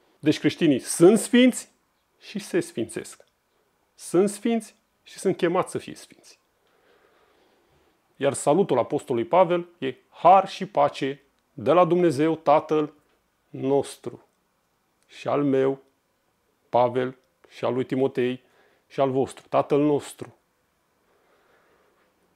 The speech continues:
și de la Domnul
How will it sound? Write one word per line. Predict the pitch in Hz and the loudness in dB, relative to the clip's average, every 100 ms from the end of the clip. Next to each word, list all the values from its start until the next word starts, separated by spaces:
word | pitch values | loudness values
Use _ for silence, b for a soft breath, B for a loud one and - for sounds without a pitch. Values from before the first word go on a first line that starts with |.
| _ _ _ _ _ _ _ _ _ _ _ _ _ _ _ _ _ _ | _ _ _ _ _ _ _ _ _ _ _ _ _ _ _ _ _ _
și | - 143 | -8 0
de | |
la | 139 120 | 2 2
Domnul | 123 180 170 160 | 2 2 2 0